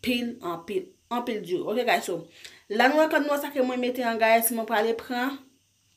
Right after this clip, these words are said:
pour aller laver du riz, hein, guys. So, pas oublier pour nous, like, pas oublier pour commenter, pas oublier pour share, pour moi, guys. So, pas oublier pour abonner. So, abonner la famille, hein, regardez une, deux, trois vidéos que mes familles, hein, pour abonner. Donc, on finit abonner, guys, so, gros petit cloche par en bas.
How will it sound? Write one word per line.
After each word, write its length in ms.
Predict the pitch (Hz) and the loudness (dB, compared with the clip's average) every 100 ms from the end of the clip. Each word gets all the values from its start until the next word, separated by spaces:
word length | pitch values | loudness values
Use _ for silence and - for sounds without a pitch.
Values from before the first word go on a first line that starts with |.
| - | -10
pour 160 | 226 226 | -2 0
aller 160 | 247 | 2
laver 360 | 254 226 226 208 | 4 4 4 2
du 180 | 233 233 | 0 -2
riz, 140 | 214 | -2
hein, 100 | 196 | 0
guys. 160 | 190 - | -2 -2
So, 120 | 202 | -4
pas 180 | 190 247 | -4 -2
oublier 200 | 311 339 | 2 2
pour 80 | 349 | 4
nous, 120 | 311 | 2
like, 200 | 269 247 | 4 0
pas 140 | 254 240 | -2 0
oublier 160 | 262 | 2
pour 160 | 254 311 | 0 0
commenter, 400 | 311 269 247 262 | 0 0 0 0
pas 160 | 247 202 | -2 -4
oublier 220 | 220 214 | -2 -4
pour 160 | 208 | -4
share, 320 | 214 - 196 190 | -8 -6 -6 -6
pour 100 | 202 | -8
moi, 100 | 196 | -6
guys. 140 | 202 | -6
So, 80 | 220 | -4
pas 100 | 233 | -4
oublier 180 | 285 339 | -2 -4
pour 120 | 381 - 381 | -6 0 2
abonner. 400 | 359 254 233 233 - - - - | 4 4 2 0 -4 -10 -18 -6
So, 140 | - | -2
abonner 380 | 508 605 571 539 494 | 2 2 2 2 0
la 160 | 415 | 2
famille, 180 | 403 311 | 4 4
hein, 40 | 302 | 2
regardez 320 | 294 320 294 | 2 2 4
une, 40 | |
deux, 140 | 247 262 | 4 2
trois 240 | 269 214 | 4 2
vidéos 220 | 220 226 | 2 -2
que 160 | 226 247 | -2 -2
mes 160 | 220 | -4
familles, 400 | 214 - 208 190 | -6 -6 -4 -2
hein, 160 | 190 196 | -2 -4
pour 220 | - - - | -12 -8 4
abonner. 800 | 233 254 - - 190 185 190 | 4 4 -4 -10 -4 -2 0
Donc, 160 | 190 226 | 0 -2
on 80 | 302 | -4
finit 200 | 311 330 | -2 -2
abonner, 300 | 277 247 233 | 0 -2 -2
guys, 200 | 214 220 | -2 -2
so, 140 | 220 | -2
gros 120 | 202 202 | -4 -4
petit 120 | - | -4
cloche 220 | 233 214 | -4 -4
par 140 | 208 | -4
en 140 | 180 175 | -4 -2
bas. 200 | 202 | 0